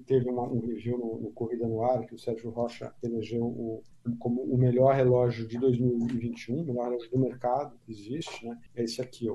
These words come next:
o Vertix dois. Ele, ele tem uma série de, de, de características aí, de recursos, mas o que é mais impressionante sobre ele é a duração da bateria,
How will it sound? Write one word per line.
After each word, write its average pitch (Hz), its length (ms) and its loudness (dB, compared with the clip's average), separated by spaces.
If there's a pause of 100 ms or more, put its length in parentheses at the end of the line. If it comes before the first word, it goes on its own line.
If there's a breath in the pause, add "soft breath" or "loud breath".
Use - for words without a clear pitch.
o 107 320 -12
Vertix 117 480 0
dois. - 500 0 (280)
Ele, 113 960 4 (300)
ele 113 180 -2
tem 127 240 2
uma 117 200 2
série 120 340 -2
de, 110 400 -6
de, 101 420 -12
de - 160 -18 (300)
características 104 840 -4
aí, 104 120 -2
de 104 100 -8
recursos, 107 640 -4
mas 117 260 0 (580 loud breath)
o 131 120 4
que - 120 6
é 147 60 12
mais 160 300 12
impressionante 127 760 8
sobre 120 280 4
ele 127 340 4
é 127 160 4
a 123 60 4
duração 123 380 2
da 120 60 4
bateria, 120 580 2